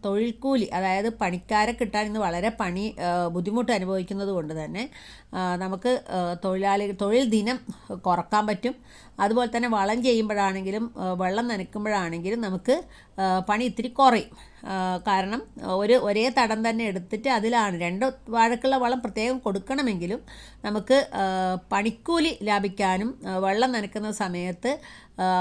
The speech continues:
ആവശ്യമില്ലാതെ വെള്ളം നഷ്ടപ്പെട്ടു പോകാതിരിക്കാൻ ഇത് നല്ലൊരു മെത്തേഡാണ്. പിന്നെ മിനി ഡ്രിപ്പാണ് ശരിക്കും പറഞ്ഞു കഴിഞ്ഞാൽ വാഴയെ സംബന്ധിച്ചിടത്തോളം ഉൽപ്പാദനം കൂട്ടാനുള്ള ഏറ്റവും നല്ല മാർഗ്ഗം. ഒരു വാഴയുടെ, ആ, ചുവട്ടിൽ,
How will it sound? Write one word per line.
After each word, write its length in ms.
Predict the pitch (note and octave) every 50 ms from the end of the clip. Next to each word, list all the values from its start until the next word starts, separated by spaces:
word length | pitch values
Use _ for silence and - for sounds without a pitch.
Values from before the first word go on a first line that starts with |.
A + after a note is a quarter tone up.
| F3+ -
ആവശ്യമില്ലാതെ 640 | - - G3 A3 G#3 - A#3 A3 G#3+ G#3+ A3+ B3+ C4
വെള്ളം 240 | A#3 G3+ G3 G3+ G#3
നഷ്ടപ്പെട്ടു 500 | G3 F3+ - - A3 G#3 A3+ G#3 A3+ A3
പോകാതിരിക്കാൻ 720 | G#3+ G3+ F#3+ F#3+ F#3+ F#3+ F#3 F#3+ E3+ F3 - G#3+ B3+ C#4+
ഇത് 100 | B3+ A3+
നല്ലൊരു 300 | G#3 F3+ F3+ F3 E3+ E3
മെത്തേഡാണ്. 560 | D#3+ D3+ - - E3+ D#3 E3 D#3+ D#3 E3 F3+
പിന്നെ 280 | - A#3 A#3+ C4 D4
മിനി 340 | C#4 B3 A#3+ A3+ A#3 C4 C#4+
ഡ്രിപ്പാണ് 580 | B3 A3+ C#4+ A#3+ A#3 - A#3 G#3+ G3 F#3+ G3+ A3
ശരിക്കും 380 | G#3+ A3 F3+ F3+ - A#3 A#3
പറഞ്ഞു 240 | A3 G3+ F3+ F#3 F#3+
കഴിഞ്ഞാൽ 300 | F#3 F#3 F#3 F#3+ G3+ A3
വാഴയെ 340 | G#3+ G3+ F#3 F3 F3+ F#3+ G3+
സംബന്ധിച്ചിടത്തോളം 920 | F#3+ - F#3 F3+ F3+ F3 F3 E3 - G3 E3+ E3+ - F3+ F3 F3 G3 B3+ - - - - - - - - -
ഉൽപ്പാദനം 480 | G3+ G3 F3+ - G#3 G3+ G3+ A3 A3 A3+
കൂട്ടാനുള്ള 500 | G#3+ - F#3 F3 - G3 F#3 F#3 G3 G3
ഏറ്റവും 380 | F3+ - - - A#3 A3+ A3
നല്ല 180 | G#3 F#3 F3+ F3+
മാർഗ്ഗം. 440 | F#3 F3+ E3+ E3+ E3 D#3+ G3+ A3+ - -
ഒരു 180 | G#3 G#3 A3
വാഴയുടെ, 760 | A#3 A3 G3+ F#3+ F#3+ F#3+ G3 F#3+ G3 G3 G3+ C4 C4 - A3+ - -
ആ, 280 | - - F#3 F#3 F3 F3
ചുവട്ടിൽ, 640 | F3 - G3+ F3 F3 E3+ E3+ - F3+ F3+ A3 D#4